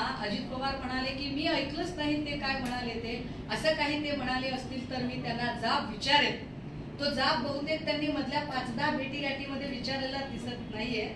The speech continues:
कालही, म्हणजे नेमक्या वेळेला ते नेमके शब्द ऐकत नाहीत.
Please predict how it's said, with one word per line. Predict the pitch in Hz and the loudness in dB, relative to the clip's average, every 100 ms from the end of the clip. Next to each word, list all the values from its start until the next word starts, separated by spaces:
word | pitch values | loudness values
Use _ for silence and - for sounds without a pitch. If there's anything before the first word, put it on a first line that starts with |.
| - - - - | -8 -10 -8 0
कालही, | 269 302 320 | 2 4 2
म्हणजे | 294 277 311 | 2 0 0
नेमक्या | 285 294 302 349 | 0 0 4 6
वेळेला | 349 339 330 | 6 6 4
ते | 339 | 0
नेमके | 330 294 285 330 | 0 0 0 -2
शब्द | 330 247 226 | -4 -2 -2
ऐकत | - 226 226 240 - | -2 -2 -2 -6 -4
नाहीत. | 202 196 - | -4 -2 -2